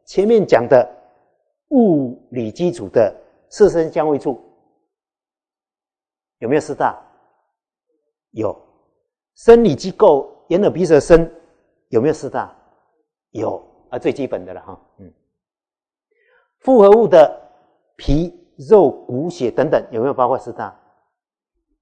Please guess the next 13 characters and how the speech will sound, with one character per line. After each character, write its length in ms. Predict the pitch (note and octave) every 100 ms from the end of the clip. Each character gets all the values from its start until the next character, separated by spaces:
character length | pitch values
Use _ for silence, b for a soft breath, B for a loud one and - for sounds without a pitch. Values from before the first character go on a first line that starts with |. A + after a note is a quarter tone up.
| _ _ _ _ _ _ _ _ _
这 60 |
样 80 | C#3
可 60 | C3+
以 40 |
理 100 | B2+
解 160 | B2+ A2+
了 100 | G#2+
哈， 300 | A2+ G#2 -
那 80 | A#2
最 160 | -
一 140 | C3+ C#3+
般 260 | - A#2+
的。 120 | G#2+